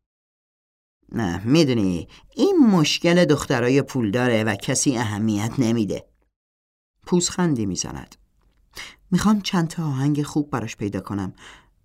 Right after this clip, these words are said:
تو پیشنهادی نداری؟» «آه، فکر نکنم سلیقه‌مون یکی باشه.»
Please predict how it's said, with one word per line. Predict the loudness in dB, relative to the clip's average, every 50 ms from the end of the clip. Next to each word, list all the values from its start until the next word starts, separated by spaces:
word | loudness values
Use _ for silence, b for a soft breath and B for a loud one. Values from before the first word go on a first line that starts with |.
| -12 -12 -8 -4
تو | -2 0 0
پیشنهادی | 0 -2 -4 -4 -4 -4 -2 -2 -2
نداری؟» | -2 -2 -2 -2 -4 -4 -6 -8 -12 -12 _ _ _ _ _ _ _ _ _ _ _ _ _ 0
«آه، | 2 4 4 6 6 6 4 4 2 -2 B B
فکر | B -6 2 6 6 6 6 6 2 0 2
نکنم | 4 6 6 6 4 4 2 2 4 4 6 4 4 2 2 2
سلیقه‌مون | 2 2 4 4 4 4 4 4 4 2 4 4 4
یکی | 6 6 4 4 4 6 6 6
باشه.» | 6 6 2 -2 -4 -6 -8 -8 -8 -10